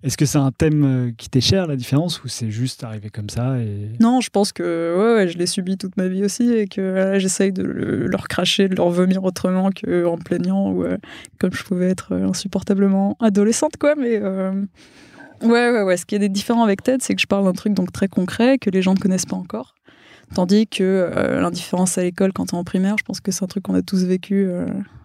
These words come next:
Speaker 2: à différents niveaux, évidemment, mais ça
Speaker 1: Finalement,
Speaker 2: parle
Speaker 1: on
Speaker 2: à
Speaker 1: est
Speaker 2: tout le monde.
Speaker 1: à, à tous à ch-, à chaque niveau, on est tous différents,
Speaker 2: Ouais.
Speaker 1: finalement.
Speaker 2: Encore heureux,
Speaker 1: Ouais.
Speaker 2: ouais. <laughs>
Speaker 1: Ouais.
Speaker 2: Tu
Speaker 1: Donc chacun doit vivre sa différence, euh, quand même, euh, de manière, euh, unique,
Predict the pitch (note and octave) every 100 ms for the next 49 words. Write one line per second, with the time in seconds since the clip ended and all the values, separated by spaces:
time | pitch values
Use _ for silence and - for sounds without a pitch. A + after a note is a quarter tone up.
0 | - F#3+ F#3 F3+ F3 F3+ F#3 G3 G3 F3+
1 | F#3 A3 B3 F3+ F3 F3+ F3+ _ _ -
2 | G#3 C#3 C3 A2 F3+ E3+ E3+ - _ C#3+
3 | - - D4 A#3 _ - B2+ C#3+ _ _
4 | - D#3 D#3 C3+ - A3 D#3+ A2 A#2+ C3+
5 | D3+ D3 A2+ - C3+ G#2+ - D#3+ B2 -
6 | - G#3+ C#3 G#2 - _ - G3 G#3+ F#3
7 | F3 G3 A3 F3+ A3+ C4 D#4 C#3+ C#4 B3+
8 | A3+ - E4 F4+ E4 C3 - - D3 F#3
9 | E3 D#3 C#3+ - C3+ B2+ C#3 C3+ D#3 -
10 | A#2+ - A#2 B2 A2 G#2+ G#2 _ _ -
11 | - - _ _ - G#2+ A2 B2 A#2+ A2+
12 | G#2 - D3+ E3+ - -